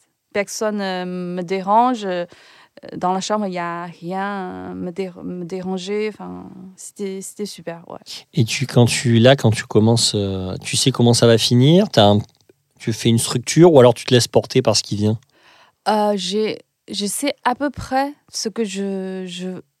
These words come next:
Speaker 1: je veux écrire.
Speaker 2: Ok.
Speaker 1: Mais, euh, après, dans le détail ou tout ça, ça, je sais pas.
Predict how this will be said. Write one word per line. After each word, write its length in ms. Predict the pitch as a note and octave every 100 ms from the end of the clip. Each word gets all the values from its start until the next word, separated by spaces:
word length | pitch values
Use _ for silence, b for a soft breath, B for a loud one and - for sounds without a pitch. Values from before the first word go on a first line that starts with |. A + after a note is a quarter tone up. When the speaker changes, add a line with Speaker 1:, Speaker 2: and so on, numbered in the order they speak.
| -
Speaker 1:
je 180 | F3+
veux 260 | F#3 G3+ -
écrire. 640 | A3+ - - A3+ F#3+ E3+ - -
Speaker 2:
Ok. 180 | A#2+ G2 F2 b b
Speaker 1:
Mais, 320 | G3 G3 F#3+
euh, 180 | F#3 F3+ -
après, 600 | - F#3+ F#3 - G#3+ A3
dans 220 | G3 F#3+ F#3
le 120 | F3+
détail 880 | D#2 G2+ E3+ G3+ G3 A3 A3+ B3 A#3
ou 180 | G3+ F#3
tout 140 | F#3
ça, 240 | F3+ G#3+ G#3+
ça, 180 | - C#4+
je 100 | B3
sais 180 | G#3 F3+
pas. 220 | E3+ D#3+